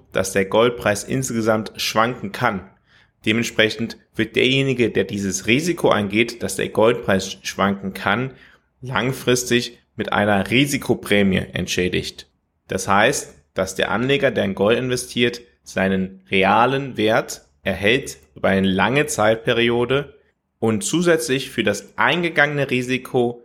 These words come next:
mit einer minimalen Rendite entschädigt wird. Dass Gold langfristig keine große Rendite abwirft, ist eigentlich auch relativ logisch.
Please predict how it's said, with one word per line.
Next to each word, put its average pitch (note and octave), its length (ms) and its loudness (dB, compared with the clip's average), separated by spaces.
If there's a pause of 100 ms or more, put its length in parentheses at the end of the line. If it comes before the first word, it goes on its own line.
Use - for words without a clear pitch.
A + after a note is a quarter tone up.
(160)
mit A2 200 -4
einer G#2 500 0
minimalen A2+ 800 2 (420)
Rendite G#2+ 720 0
entschädigt G2 560 -2
wird. - 260 -10 (300)
Dass - 240 0
Gold C3+ 440 2
langfristig C3+ 760 -2
keine A2 280 -2
große A#2+ 460 -2
Rendite G2 540 -2
abwirft, D3+ 640 0 (600)
ist B2+ 240 -2
eigentlich B2 520 0
auch A2+ 160 -2
relativ C3 440 0
logisch. A#2 540 0